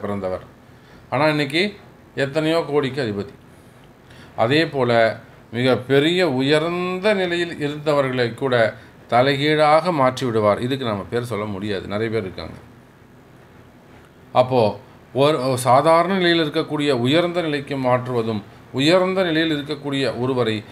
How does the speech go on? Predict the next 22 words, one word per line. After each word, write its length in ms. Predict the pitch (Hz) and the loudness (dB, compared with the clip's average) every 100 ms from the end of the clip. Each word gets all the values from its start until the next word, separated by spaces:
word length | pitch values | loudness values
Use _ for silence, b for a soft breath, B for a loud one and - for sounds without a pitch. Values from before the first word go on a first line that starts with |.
| B - | B -2
தலைகீழாக 1080 | 107 131 135 147 151 147 147 165 135 104 - | 0 0 -2 -2 0 0 0 -2 0 -2 -4
குப்புற 320 | 139 160 175 | -4 2 2
படுக்க 300 | 135 139 135 | 2 0 0
வைக்கிறதும் 440 | 131 110 113 104 95 | -4 -2 -4 -4 -6
யாருடைய 420 | 110 113 139 135 123 | -2 0 0 -2 -4
வேலைங்க? 240 | 113 113 101 | -4 -4 -4
அது 100 | 98 | 0
ராகுவுடைய 480 | 120 127 123 117 104 | 0 -2 -4 -4 -4
வேலை. 300 | 101 95 95 87 - - - - - B B B B - | -4 -4 -6 -8 -14 -20 -20 -20 -20 B B B B -4
அப்ப 200 | 120 127 | -2 0
எப்பேற்பட்ட 880 | 123 139 - 190 196 190 175 180 165 | 2 2 2 2 2 4 0 4 4
வே-, 340 | 147 131 131 120 | 4 0 -2 -4
காரியத்தை 560 | 120 156 170 160 143 | 2 4 4 0 2
அவர் 180 | 143 131 | 4 4
செய்றாரு 540 | 120 127 139 135 123 110 - | 2 0 2 4 4 0 0
அப்படின்னு 340 | 120 127 123 120 | 0 2 0 -2
கேட்டிங்கனாக்கா, 560 | 113 110 107 95 98 101 90 B B B - 101 | -4 -4 -4 -4 2 2 0 B B B -16 -6
எதையும் 720 | 110 120 135 151 170 170 185 196 | -2 0 0 4 4 4 2 0
செய்து 280 | 151 156 151 | 0 -2 0
காட்டக்கூடிய 640 | 143 131 127 120 117 104 | 0 0 -6 -4 -4 -4
திறமை 340 | 131 139 160 | -2 -2 -2
ராகுக்கு 420 | 135 113 120 110 | -2 0 -2 -4